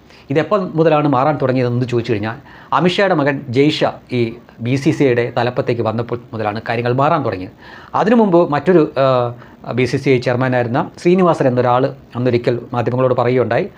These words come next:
"ഐ സി സിക്ക് ഇങ്ങനൊരു നിബന്ധനയുണ്ട്, പുരുഷ ക്രിക്കറ്റ് ടീം ഉണ്ടെങ്കിൽ വനിതാ ക്രിക്കറ്റ് ടീമും കൂടെ വേണം,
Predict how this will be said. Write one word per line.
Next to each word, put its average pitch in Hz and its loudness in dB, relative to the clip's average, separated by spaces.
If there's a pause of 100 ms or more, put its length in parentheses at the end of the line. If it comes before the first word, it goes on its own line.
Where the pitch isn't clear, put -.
(360)
"ഐ 180 0
സി 226 2
സിക്ക് 220 0
ഇങ്ങനൊരു 160 2
നിബന്ധനയുണ്ട്, 131 0 (360)
പുരുഷ 170 2
ക്രിക്കറ്റ് 175 0
ടീം 151 4
ഉണ്ടെങ്കിൽ 131 0
വനിതാ 131 2
ക്രിക്കറ്റ് 117 -4
ടീമും 131 -2
കൂടെ 127 0
വേണം, 117 -2